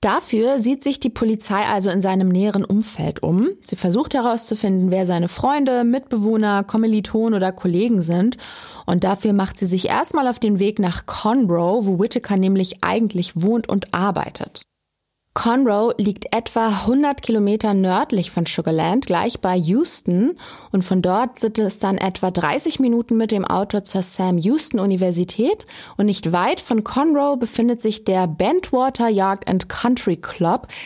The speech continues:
direkt am Lake Conroe. Man muss sich jetzt nicht alles merken, aber dort arbeitet Bart Whittaker an der Bar. Die Ermittler erfahren vor Ort, dass er wohl relativ gut mit zwei anderen Angestellten befreundet wäre, mit Stephen Champagne und Christopher Brashear.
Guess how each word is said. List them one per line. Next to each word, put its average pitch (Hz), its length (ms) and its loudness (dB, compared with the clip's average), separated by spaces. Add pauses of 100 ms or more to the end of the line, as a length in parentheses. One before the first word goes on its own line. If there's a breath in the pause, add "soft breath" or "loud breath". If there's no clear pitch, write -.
(140 loud breath)
direkt 196 460 0
am 196 120 2
Lake 185 500 2
Conroe. - 580 -4 (460 loud breath)
Man 175 100 4
muss 208 140 2
sich 233 100 2
jetzt 220 160 0
nicht 220 160 2
alles 185 240 0
merken, 240 420 0
aber 240 520 0
dort 196 420 0
arbeitet 185 420 -2
Bart 160 220 -4
Whittaker 170 460 -2
an 175 120 2
der 170 140 0
Bar. 170 320 -2 (640)
Die 165 60 2
Ermittler 220 260 2
erfahren 190 520 0
vor 202 220 -2
Ort, 208 300 0
dass 185 140 0
er 165 120 -2
wohl 175 120 0
relativ 320 580 -2
gut 254 220 -2
mit 214 160 0
zwei 175 240 -2
anderen 247 360 0
Angestellten 180 720 0
befreundet 196 600 0
wäre, 165 480 0
mit 180 240 0
Stephen 180 400 0
Champagne 185 600 0
und 240 280 0
Christopher - 560 -2
Brashear. 175 640 0